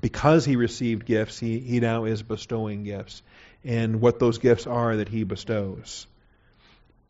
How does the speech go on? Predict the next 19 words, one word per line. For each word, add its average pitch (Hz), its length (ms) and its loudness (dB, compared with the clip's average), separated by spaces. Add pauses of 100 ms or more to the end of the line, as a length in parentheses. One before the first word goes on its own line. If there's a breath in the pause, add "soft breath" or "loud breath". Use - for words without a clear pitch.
(680)
The 120 120 -2
apostles 110 580 -2
and, 107 280 -4
uh, 107 240 -6
prophets 113 480 -2
and 113 80 -4
evangelists 110 520 -6
and 110 100 -8
pastor 110 320 -8
teachers 110 460 -8
there 113 120 -8
in 104 140 -10
verse 104 240 -12
eleven. 104 420 -10 (840 soft breath)
And 135 100 6
then 160 120 12
under 143 160 10
point 147 320 6
C, 127 600 4